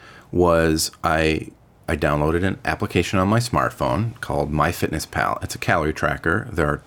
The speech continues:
tons of 'em. That is one I would recommend. Others would be Lose It, My Net Diary. There's a bunch of 'em on the internet and on your smartphone that you can use. And that, I tracked what I was eating, right?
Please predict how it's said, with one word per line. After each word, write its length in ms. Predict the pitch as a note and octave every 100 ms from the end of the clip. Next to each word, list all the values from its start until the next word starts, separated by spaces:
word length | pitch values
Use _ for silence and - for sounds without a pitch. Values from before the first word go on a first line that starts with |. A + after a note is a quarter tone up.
| -
tons 460 | - A2+ G#2+ F#2+
of 160 | E2 C2+
'em. 240 | B1 F#2 - - - - - -
That 420 | - F#2 F#2 E2+
is 140 | F#2 E2+
one 140 | F2
I 100 | E2
would 120 | D#2+
recommend. 500 | E2 D#2+ D#2+ D#2 D#2+ -
Others 520 | D#2+ D#2+ D#2+ - - -
would 200 | E2 D2
be 420 | D#2 D2+ D#2 D2+ - - -
Lose 360 | - E2+ A#2 G#2
It, 360 | A2+ A2+ - - - - - - - -
My 280 | E2 D#2+ F#2+
Net 260 | F2+ F2 -
Diary. 680 | D#2 E2 D#2+ E2 D#2+ D#2+ F2
There's 200 | E2 D#2
a 80 | D2+
bunch 240 | D2 C#2+
of 120 | - D2
'em 160 | D2 - -
on 120 | E2 D#2
the 100 | D2
internet 380 | D2 C#2+ C#2 - - -
and 300 | D#2 D#2 D#2 - -
on 140 | E2
your 100 | D2+
smartphone 500 | - D#2+ - D2 C#2+
that 60 | D2
you 80 | F2+
can 160 | D2+ C#2+
use. 240 | - -
And 180 | - F#2+
that, 260 | G#2+ G#2+ - - - G2+
I 120 | F#2
tracked 520 | - G#2+ G2+ A2+ -
what 100 | F2+
I 60 | D#2+
was 180 | E2 D#2
eating, 260 | D2 - - - - - - - -
right? 260 | D2 G#2+